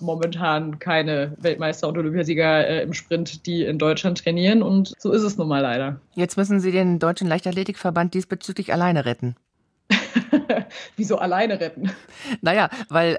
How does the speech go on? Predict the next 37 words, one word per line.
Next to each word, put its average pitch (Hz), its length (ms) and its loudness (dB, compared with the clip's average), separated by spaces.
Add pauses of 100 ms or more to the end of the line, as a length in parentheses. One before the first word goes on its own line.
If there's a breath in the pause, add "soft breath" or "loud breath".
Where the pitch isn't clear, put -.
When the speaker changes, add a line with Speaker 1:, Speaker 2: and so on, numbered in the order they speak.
Speaker 2:
nach 160 200 0
Ihrem 160 340 0
Europameisterschaftsgewinn 185 1400 2
es - 240 -4
ja 185 80 2
schon 175 200 0
hieß, 208 280 2
Sie 180 100 0
seien 170 320 2
die 170 100 2
Rettung 190 520 2
für 185 260 0
die 175 140 -2
Sprintdisziplin 180 960 0
im 156 180 0
Deutschen 151 300 -2
Leichtathletikverband. 151 1120 0
<laughs> - 60 -20 (1600 loud breath)
Speaker 1:
Naja, 190 400 2
ich 202 160 -2
glaub 233 220 0
schon, 254 200 0
dass 240 220 -2
wir 196 160 0
aktuell, 196 400 -2
gerade 185 380 0
wenn 190 120 -4
ich 196 80 -4
mir, 185 360 0
äh, 175 160 -2
den 175 180 -4
Frauensprint 196 500 -4
angucke, 185 800 4
ähm, 165 320 -2
sehr, 180 260 4
sehr 175 200 4
viele 185 580 2